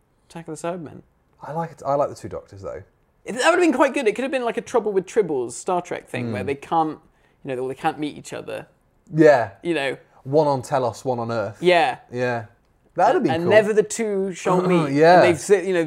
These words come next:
Speaker 1: maybe the Sixth Doctor goes to the South Pole and is like, "Oh, you know, I will disguise myself. I'll put the hood over."
Speaker 2: Yeah.
Speaker 1: Yeah, you know.
Speaker 2: Or he's on Telos and he's like, "Right, that's everybody dead."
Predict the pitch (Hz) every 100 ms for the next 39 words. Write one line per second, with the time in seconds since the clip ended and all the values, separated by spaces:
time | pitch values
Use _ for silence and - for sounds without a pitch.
0 | 151 185 185 165 202 - 190 175 156 185
1 | 170 - - 147 147 - 139 139 139 143
2 | 147 151 135 127 _ _ _ _ _ _
3 | _ _ 180 190 180 156 - 185 170 160
4 | 156 185 151 165 170 202 - 170 147 -
5 | 175 - 185 147 143 147 143 156 160 127
6 | 170 160 165 143 139 - _ - 156 151
7 | 143 127 139 120 113 127 117 117 117 131
8 | 190 190 - _ _ _ _ - 151 180
9 | 170 170 160 135 123 123